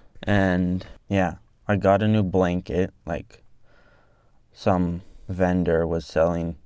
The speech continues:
this blanket, and it's green and black with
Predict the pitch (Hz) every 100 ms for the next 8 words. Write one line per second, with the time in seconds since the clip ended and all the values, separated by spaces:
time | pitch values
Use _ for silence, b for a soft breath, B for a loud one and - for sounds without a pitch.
0 | - - 82 - 95 90 87 78 80 82
1 | 80 _ - - 92 90 95 98 95 87
2 | 76 76 78 80 82 - 80 -